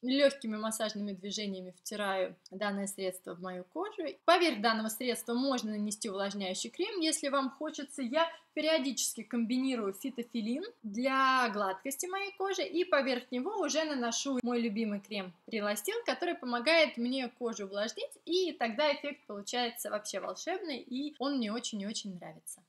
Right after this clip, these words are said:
Еще одна марка, еще одно средство, которое мне очень нравится в уходе за зоной моих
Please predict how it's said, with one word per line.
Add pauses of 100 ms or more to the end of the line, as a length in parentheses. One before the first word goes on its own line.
Еще
одна
марка,
еще
одно
средство,
которое
мне
очень
нравится
в
уходе
за
зоной
моих